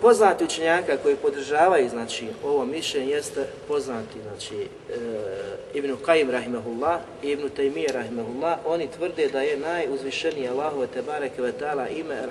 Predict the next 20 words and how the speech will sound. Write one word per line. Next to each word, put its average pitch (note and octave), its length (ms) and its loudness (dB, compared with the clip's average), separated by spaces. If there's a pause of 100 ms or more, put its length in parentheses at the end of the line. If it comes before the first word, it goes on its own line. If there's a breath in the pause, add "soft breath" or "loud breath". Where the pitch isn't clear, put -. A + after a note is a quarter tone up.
(100)
Hayyul D3 340 -2
Qayyum, D#3+ 380 6 (600 loud breath)
jer C3+ 280 4
kaže D3 560 6
Ibn C3+ 340 4
Taymije D#3 280 0
u C3+ 60 2
svojim D3+ 400 0
fetvama, E3+ 440 -2
najveličanstveniji D#3 1000 0
ajet D#3+ 380 -2
u C#3 180 -4
Kur'anu D#3+ 420 -2
je F#3+ 220 0 (120)
Allahu D#3 720 0
la E3 480 2
ilaha D#3 600 0
illa D#3 500 -4
huwa A3 260 10
al-, D#3+ 140 0